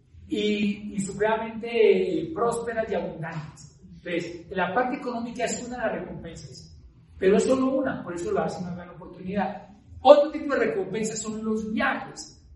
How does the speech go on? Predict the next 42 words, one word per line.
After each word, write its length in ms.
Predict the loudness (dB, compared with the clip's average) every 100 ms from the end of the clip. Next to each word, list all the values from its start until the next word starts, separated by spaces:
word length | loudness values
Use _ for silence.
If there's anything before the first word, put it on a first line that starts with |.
| -16 -2
Viajes 480 | 2 2 0 -6
todos 240 | 2 2 4
los 220 | 0 -2
años, 240 | -6 -8
nacionales 540 | -8 -8 -6 -6 -4 -6
e 80 | -8
internacionales. 760 | -10 -8 -10 -8 -4 -2 -4
Ahora 200 | -6 -8
estamos 360 | -10 -12 -8 -8
a 60 |
unos 180 | -8 -12
pocos 340 | -10 -8 -6 -4
días 260 | -4 -4
de 100 | -4
ir 400 | -6 -4 -6 -8 -16 -10
a 100 | -6
un 140 | -4 -2
hotel 360 | 0 2 0
cinco 460 | -2 -8 -10 -8 -8
estrellas, 540 | -8 -6 -6 -6 -10 -10
tres 160 | -8
diamantes, 480 | -6 -4 -4 -6 -10
lo 100 | -12
que 100 | -12
es, 120 | -12
que 60 | -10
es 80 | -12
el 180 | -10 -10
Hard 140 | -10
Rock 100 | -12
de 120 | -14 -14
Punta 260 | -16 -14
Cana. 280 | -14 -14 -14 -16 -18
Un 80 | -18
espectáculo, 800 | -20 -14 -12 -4 -2 -2 -6 -8
la 60 | -8
estuvimos 540 | -8 -8 -4 -2 -4
allí 540 | -8 -10 -12 -14 -18 -20 -20 2
con 280 | 4 4
la 80 | 0
misma 340 | -2 -4 -4 -4
compañía 440 | -8 -10 -12